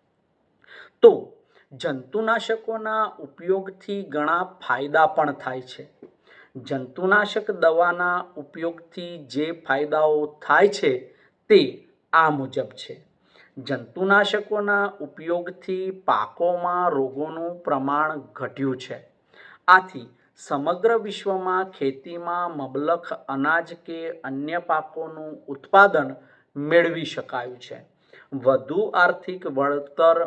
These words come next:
મેળવી શકાતું હોવાથી પણ જંતુનાશકોનો ઉપયોગ વધ્યો છે. વિકસતા દેશોમાં માનવીના આરોગ્યને માટે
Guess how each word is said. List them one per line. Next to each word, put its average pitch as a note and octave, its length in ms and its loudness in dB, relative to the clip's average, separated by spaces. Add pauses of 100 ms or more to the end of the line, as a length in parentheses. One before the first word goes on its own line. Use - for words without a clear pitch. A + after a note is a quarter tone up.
(100)
મેળવી C3+ 520 -4
શકાતું D#3 800 -4 (140)
હોવાથી F3 480 4
પણ C3+ 380 0 (480)
જંતુનાશકોનો D3+ 1200 -4 (100)
ઉપયોગ D3 680 -8
વધ્યો B2 560 -2
છે. C3+ 240 -6 (840)
વિકસતા F#3 840 4
દેશોમાં F3+ 840 2
માનવીના F3 840 -2
આરોગ્યને D#3 800 -2
માટે D3 760 0